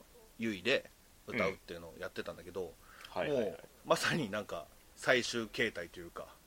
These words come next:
Speaker 2: うんうんうん。
Speaker 1: なんやったらもう一番、二番、三番と言ってもいいぐらい。
Speaker 2: うんうんうんうん。
Speaker 1: <laughs> 一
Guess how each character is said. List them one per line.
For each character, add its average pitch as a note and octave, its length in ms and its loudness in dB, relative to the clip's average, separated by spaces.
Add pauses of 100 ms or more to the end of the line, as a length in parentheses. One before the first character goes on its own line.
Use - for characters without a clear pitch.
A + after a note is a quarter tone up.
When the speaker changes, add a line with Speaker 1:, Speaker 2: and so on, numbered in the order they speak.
(360)
Speaker 2:
う C3+ 60 -4
ん - 20 -2
う C#3 40 -2
ん - 20 -2
う G#2+ 40 -2 (360)
ん。 D#2+ 100 -10 (360)
Speaker 1:
な D#3+ 120 10
ん G3 40 12
や F#3 60 12
っ - 40 4
た A2+ 80 6
ら G2+ 60 4
も G2+ 100 -2
う - 80 -6
一 F3 220 2
番、 D#3+ 200 12
二 C3 100 0
番、 G#2+ 180 4
三 C3 240 2
番 E2+ 140 -4
と - 80 -20
言 - 100 -8
っ - 40 -14
て - 120 0
も A2+ 100 -2
い F#2 80 -6
い F2+ 40 -10
ぐ F2 80 -8
ら - 80 -6
い。 - 40 -6 (580)
Speaker 2:
う - 40 -2
ん - 40 0
う - 40 2
ん - 20 0
う A#2 40 -2
ん - 20 -4
う - 20 -4 (420)
ん。 E2+ 40 -8 (140)
Speaker 1:
<laughs> D#2+ 120 -12
一 F3+ 160 4